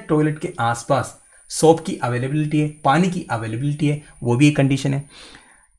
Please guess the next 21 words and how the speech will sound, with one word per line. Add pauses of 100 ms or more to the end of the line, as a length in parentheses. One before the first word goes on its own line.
(120)
चौथा
लिखा
है,
"No (100)
visible
faces (420)
found
in
the (120)
environment (120)
or
village", (100)
ये
actually (340)
विलेज
सर्वे
में
काउंट
होता
है
दोस्तों,